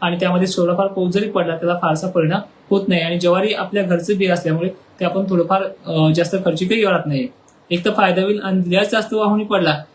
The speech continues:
तर त्यामधलं नुकसान सुद्धा आपल्याला ते भरून निघता येईल. ठीक आहे, अशा पद्धतीचं आहे. दहा आणि तेराला अक्कलकोट आहे, पण दहाच्या आणि अकराच्या आतमध्ये आहे.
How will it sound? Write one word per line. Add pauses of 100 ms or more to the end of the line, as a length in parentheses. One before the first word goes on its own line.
(200)
तर
त्यामधलं
नुकसान
सुद्धा
आपल्याला
ते
भरून
निघता
येईल. (360)
ठीक
आहे, (160)
अशा
पद्धतीचं
आहे. (3000)
दहा
आणि
तेराला
अक्कलकोट
आहे,
पण
दहाच्या
आणि
अकराच्या
आतमध्ये
आहे.